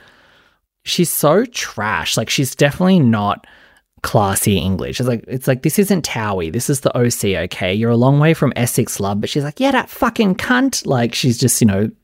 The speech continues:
chowing down on, like, a pack of cigarettes or something. She's a mess, but I love her.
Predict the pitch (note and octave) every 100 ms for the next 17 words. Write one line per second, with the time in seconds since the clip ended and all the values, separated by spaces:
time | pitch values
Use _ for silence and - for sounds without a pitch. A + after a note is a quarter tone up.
0 | _ - - A2 A2+ A2+ G#2+ G2+ G2+ F#2+
1 | G2+ G2+ A2 - - - - G2+ G#2+ A2
2 | - B2+ - A#2 A#2 A#2 A#2+ D3 C#3+ D3
3 | A#2+ F#2 G2+ - G#2 F#2+ - A#2+ G#2+ G2+
4 | A2 G#2+